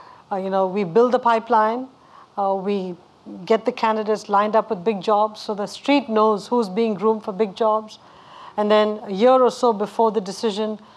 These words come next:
we elevate a couple of people to even bigger jobs. So everybody knows the change is coming. Um, and if anybody was surprised by my stepping down, I never heard about it because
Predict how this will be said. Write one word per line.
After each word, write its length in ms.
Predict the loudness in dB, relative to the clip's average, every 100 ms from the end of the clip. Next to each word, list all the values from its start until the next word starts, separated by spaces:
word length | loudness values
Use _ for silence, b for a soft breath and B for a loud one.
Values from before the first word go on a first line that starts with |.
| B B
we 180 | 0 2
elevate 500 | 4 4 4 0 -2
a 40 |
couple 320 | -4 -2 -2 -4
of 100 | -4
people 260 | -6 -6
to 100 | -4
even 260 | 0 2 2
bigger 220 | 2 0
jobs. 480 | 2 4 2 2 -6 B B B -8
So 140 | -2
everybody 460 | 2 2 4 4 4
knows 520 | 6 4 2 -2 -14 -16
the 60 | -6
change 360 | 0 0 0
is 80 | -4
coming. 460 | -2 -2 -2 -6 -14 B B B B
Um, 360 | 2 4 2 -2 -10 B B B B -2
and 120 | 0
if 140 | 2 4
anybody 380 | 4 4 4
was 160 | 4 4
surprised 520 | 0 -2 2 4 4
by 100 | 0
my 200 | 2 2 0
stepping 440 | 0 0 0 0
down, 400 | 2 4 2 -4 -4
I 160 | -2
never 180 | 2 2
heard 160 | 2 0
about 300 | 0 0 -2
it 160 | -10
because 480 | -12 -2 -2 -2 -6